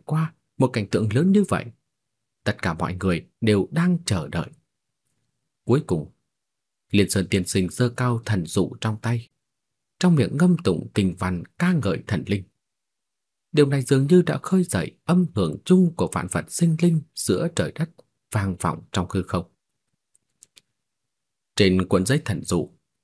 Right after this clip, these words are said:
có sáu luồng sáng rực rỡ phóng lên trời, nhập vào trong mây đen. Khoảnh khắc đó, trên bầu trời, sáu luồng sáng không ngừng xoay chuyển. Ở trung tâm của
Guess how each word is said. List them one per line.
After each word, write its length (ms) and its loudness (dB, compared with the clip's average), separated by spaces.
có 140 -2
sáu 160 2
luồng 240 0
sáng 360 -2
rực 280 -4
rỡ 200 -2
phóng 340 2
lên 180 0
trời, 180 -4
nhập 180 0
vào 200 -2
trong 180 -4
mây 140 -4
đen. 240 -6
Khoảnh 280 -2
khắc 240 -6
đó, 260 -4
trên 320 2
bầu 220 0
trời, 180 -4
sáu 200 2
luồng 160 4
sáng 200 -2
không 200 4
ngừng 180 0
xoay 320 0
chuyển. 280 -2
Ở 120 0
trung 240 -2
tâm 140 -2
của 180 -4